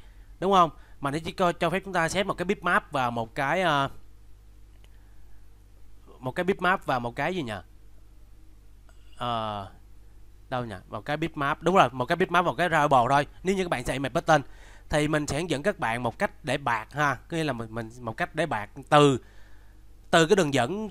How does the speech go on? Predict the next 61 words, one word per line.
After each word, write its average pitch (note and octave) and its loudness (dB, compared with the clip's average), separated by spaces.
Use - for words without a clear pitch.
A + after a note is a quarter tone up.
từ C#3+ 2
cái D#3+ 2
đường F3+ 4
dẫn C#3 0
U F#3 6
R D3+ 6
I D3+ 4
này C3+ 0
chúng E3 -6
ta D#3 -2
sẽ D#3 -2
bạc B2+ 2
về C3+ 2
bitmap E3 2
thì D3 0
chúng D3+ -2
ta E3 2
làm B2+ -2
như A#2 -4
thế D3+ 0
nào? A#2 -2
Ha, C3 -2
mình A#2 -6
sẽ A#2+ -6
hướng D3 -6
dẫn A#2+ -6
các D3+ -6
bạn A2 -4
một G2+ -6
cách. D#3 -2
Vì C#3 0
các G3 2
bạn C3 2
khai D#3+ 2
báo D#3 2
cho F3+ -2
mình C#3 -2
một A2+ -2
cái F3 -2
bitmap D#3 -2
thì C3 -2
mình C3 -4
sẽ B2+ -4
hướng D#3+ -4
dẫn D3 -4
cách F3+ -4
này A#2+ -2
ha. C3 -2
Nếu E3+ 0
như D#3 -2
bạn B2 -4
nào A2 -2
mà A2 -4
trường A2 -6
hợp A2 -6
các C3+ -12
bạn A#2 -6
xài A#2 -6
image B2 -8
button C#3+ 0
để, A#2+ -2